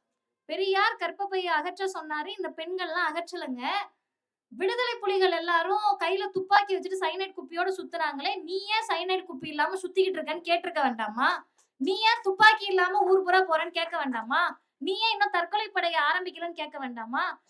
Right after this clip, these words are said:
"இவ்வளவு பேசுறியே, நீ பேசுறது ஈழ விடுதலை தானே, தமிழ்நாட்டுக்குள்ள உட்கார்ந்துட்டு எதுக்கு பேசிக்கிட்டு இருக்கன்னு?" ஒருத்தர் கூட அவரை நோக்கி கேள்வி எழுப்பவில்லை என்று சொன்னால், ரெண்டாவது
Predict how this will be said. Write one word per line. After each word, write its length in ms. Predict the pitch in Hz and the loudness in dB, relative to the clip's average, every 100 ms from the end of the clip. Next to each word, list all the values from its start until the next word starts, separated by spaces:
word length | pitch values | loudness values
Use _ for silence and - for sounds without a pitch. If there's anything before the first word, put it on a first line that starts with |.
| _ | _
"இவ்வளவு 360 | 285 392 381 370 | -4 4 4 6
பேசுறியே, 600 | 381 480 466 381 349 440 | 2 2 -2 -4 -2 -6
நீ 180 | 392 370 | -8 -4
பேசுறது 420 | 349 440 453 415 | -2 0 -2 -2
ஈழ 320 | 370 392 403 | 0 4 4
விடுதலை 320 | 349 339 311 | 2 -2 -4
தானே, 240 | 294 277 403 349 | -4 -4 0 2
தமிழ்நாட்டுக்குள்ள 520 | 381 466 466 440 403 | 6 6 6 4 0
உட்கார்ந்துட்டு 400 | 359 359 370 392 | 0 2 0 0
எதுக்கு 260 | 330 370 | -2 -4
பேசிக்கிட்டு 440 | 381 339 349 339 269 | -2 -2 -2 -8 -10
இருக்கன்னு?" 320 | 269 254 269 311 302 _ _ | -6 -4 -2 -4 -6 _ _
ஒருத்தர் 560 | 294 392 480 480 466 440 | 6 6 6 4 2 2
கூட 200 | 403 440 | 4 8
அவரை 320 | 453 381 359 | 10 10 6
நோக்கி 680 | 320 349 381 349 339 311 262 _ | 0 -2 -2 -6 -8 -8 -14 _
கேள்வி 500 | - 339 392 415 403 | -2 2 2 2 0
எழுப்பவில்லை 640 | 330 381 381 403 370 339 330 | 2 2 8 10 10 6 -2
என்று 220 | 277 254 | -4 -8
சொன்னால், 640 | 254 226 226 262 403 403 _ - | -10 -16 -4 -2 -2 -4 _ 0
ரெண்டாவது 500 | 339 480 523 480 | 2 6 6 6